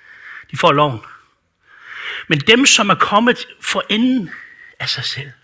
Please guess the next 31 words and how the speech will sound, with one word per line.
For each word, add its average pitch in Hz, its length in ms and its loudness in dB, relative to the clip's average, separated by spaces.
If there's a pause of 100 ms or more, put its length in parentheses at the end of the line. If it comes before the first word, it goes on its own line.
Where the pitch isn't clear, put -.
(760)
og 156 120 0
sidder 254 320 2
knust, - 540 -8 (1500)
helt 233 260 0
nede 208 140 2
på 208 140 0
bunden 147 500 -6 (120)
og 143 140 -8
sur 165 220 -6
grundvand, 147 440 -8 (840)
de - 80 -2
skal - 240 -4
ikke - 220 -8
have 170 160 -4
loven. 135 340 -6 (1300)
De 214 80 2
skal - 120 0
ikke 156 120 -2
have 135 100 -2
retfærdighed. 135 680 -4 (560)
Hvad 175 100 2
skal 175 200 0
de 160 140 -4
have? 117 160 -6 (2500)
En 190 160 4
gang 165 180 4
til. 156 180 2
Hvad 185 160 4
skal 143 200 0
de 170 100 2
have? 131 140 2